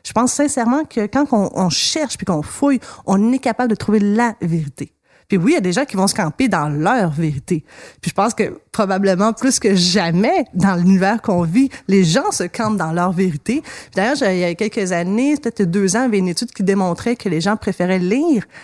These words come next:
des articles qui les confortaient dans leur position que d'aller lire autre chose,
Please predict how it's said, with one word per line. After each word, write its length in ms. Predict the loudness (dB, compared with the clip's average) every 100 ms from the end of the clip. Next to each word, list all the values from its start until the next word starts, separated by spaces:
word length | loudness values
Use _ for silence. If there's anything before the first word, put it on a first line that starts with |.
| -10
des 220 | 0 2 2
articles 380 | -2 -2 -2 -4
qui 100 | -2
les 100 | -2
confortaient 600 | -2 -2 -2 0 -4 0
dans 100 | 0
leur 200 | 2 -2
position 680 | 0 2 4 2 2 0 0
que 100 | -2
d'aller 260 | -2 0 0
lire 300 | 0 -2 0
autre 360 | 0 0 0 0
chose, 440 | 2 2 2 0